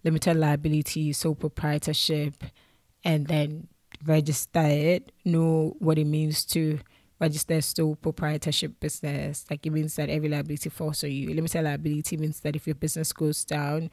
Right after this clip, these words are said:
or if there's any liability, it doesn't touch your own, you know, your personal properties and stuff like that. So just, like, understand what these two mean. Um, get the real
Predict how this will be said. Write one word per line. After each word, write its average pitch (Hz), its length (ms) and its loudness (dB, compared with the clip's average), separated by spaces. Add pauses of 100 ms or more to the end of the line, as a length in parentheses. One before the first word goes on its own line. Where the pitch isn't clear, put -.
(360)
or 151 340 2
if 156 100 -6
there's 160 160 0
any 165 140 2
liability, 151 480 -2
it 156 40 -4
doesn't 156 260 0
touch - 260 -4
your 147 100 0
own, 151 540 -2 (500)
you 170 100 0
know, 147 80 0
your 135 140 -2
personal 170 320 0
properties - 540 -2
and 151 120 -4
stuff - 320 -4
like - 260 -8
that. 160 280 0 (340)
So 175 260 4
just, 175 200 0
like, 170 160 0
understand 160 800 -2
what 180 300 -2
these 156 300 0
two 156 520 -2
mean. 156 640 -2
Um, 151 540 -2
get 185 160 8
the 170 100 4
real 156 380 2